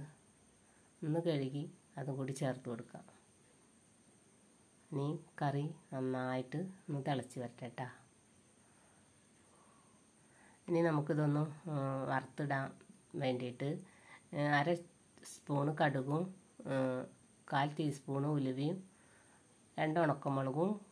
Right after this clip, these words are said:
കുറച്ച് കറിവേപ്പിലയും കൂടിയിട്ട് ഒന്ന് വറുത്തിട്ട്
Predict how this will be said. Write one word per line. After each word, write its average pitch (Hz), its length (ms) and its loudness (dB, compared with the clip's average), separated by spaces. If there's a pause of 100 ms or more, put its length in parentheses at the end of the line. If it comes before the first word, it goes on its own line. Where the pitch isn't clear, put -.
(460)
കുറച്ച് 156 240 -4
കറിവേപ്പിലയും 135 640 2
കൂടിയിട്ട് 139 400 -2 (640)
ഒന്ന് 147 220 0
വറുത്തിട്ട് 143 540 -2